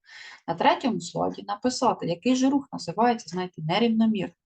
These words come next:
Це є і в підручнику, і в любих доступних для вас джерелах. Так, записуємо. Нерівномірний рух.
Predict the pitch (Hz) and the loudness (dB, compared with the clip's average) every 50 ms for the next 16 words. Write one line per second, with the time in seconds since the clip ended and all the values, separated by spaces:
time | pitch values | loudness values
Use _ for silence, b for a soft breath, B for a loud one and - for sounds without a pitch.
0 | _ _ _ _ _ B B B B B B _ - - 220 208 180 170 160 165 | _ _ _ _ _ B B B B B B _ -2 0 0 2 0 -2 -4 0
1 | - 254 294 285 - 269 254 220 220 226 247 226 - - 208 202 - _ 185 180 | 2 2 2 4 4 2 2 2 2 2 0 0 -2 -6 -10 -12 -10 _ -6 -6
2 | 180 - 208 226 233 220 165 160 165 165 160 156 185 190 165 160 160 - - 185 | -4 -4 -2 -2 -2 -2 -4 -6 -4 -4 -4 -4 -4 -6 -6 -8 -12 -10 -12 -12
3 | 180 175 175 175 170 165 170 170 170 - - - 160 156 165 160 - - - _ | -8 -8 -8 -6 -6 -4 -4 -4 -4 -4 -6 -6 -4 -4 -2 -4 -4 -6 -12 _
4 | _ _ _ _ _ _ B B B B B B B B B _ _ _ _ _ | _ _ _ _ _ _ B B B B B B B B B _ _ _ _ _
5 | _ - - - _ _ _ _ _ 175 175 175 - 160 151 - - - 165 175 | _ -20 -20 -20 _ _ _ _ _ -4 -4 -4 -4 -6 -8 -8 -8 -10 -10 -10
6 | 180 - - _ 160 160 170 185 220 262 254 220 185 175 165 165 160 156 160 170 | -10 -12 -12 _ -4 -2 0 2 4 4 4 2 0 -2 -4 -4 -4 -4 -4 -4
7 | 190 196 185 156 151 151 147 147 143 - 147 147 - - - | -6 -8 -8 -8 -8 -6 -6 -6 -6 -8 -10 -14 -14 -16 -20